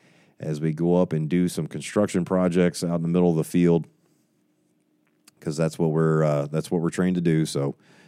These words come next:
um, it's just something that we gotta go up there and do and, uh,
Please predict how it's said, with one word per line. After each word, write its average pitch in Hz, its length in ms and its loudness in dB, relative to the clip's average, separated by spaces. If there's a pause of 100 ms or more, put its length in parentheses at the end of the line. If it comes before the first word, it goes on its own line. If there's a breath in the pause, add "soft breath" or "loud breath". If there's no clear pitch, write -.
(480 soft breath)
um, 71 460 -12
it's - 100 -16
just 76 200 -8
something 85 260 -2
that 82 80 0
we 82 100 0
gotta 87 180 2
go 90 120 2
up 85 80 0
there 92 160 4
and 87 100 0
do 135 300 6 (160)
and, 71 420 -6
uh, 73 260 -4